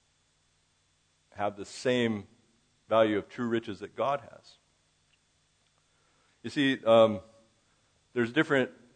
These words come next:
there's different, we place value on things, and it can be,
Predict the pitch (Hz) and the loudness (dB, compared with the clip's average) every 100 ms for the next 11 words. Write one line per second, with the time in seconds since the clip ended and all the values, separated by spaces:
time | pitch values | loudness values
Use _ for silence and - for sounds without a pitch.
0 | - 117 113 143 143 131 120 139 156 143 | -4 -2 0 -2 0 -2 -2 -4 4 4
1 | 127 - 117 135 131 117 110 104 - 101 | 4 2 6 6 6 2 2 0 -4 -10
2 | 95 127 156 _ _ _ _ _ _ _ | -8 -12 -16 _ _ _ _ _ _ _
3 | _ _ _ _ _ 117 120 120 117 107 | _ _ _ _ _ 0 4 4 2 -6
4 | - - _ - _ _ _ - 110 107 | -16 -20 _ -20 _ _ _ -12 -12 -8
5 | 120 120 117 | -4 -2 -2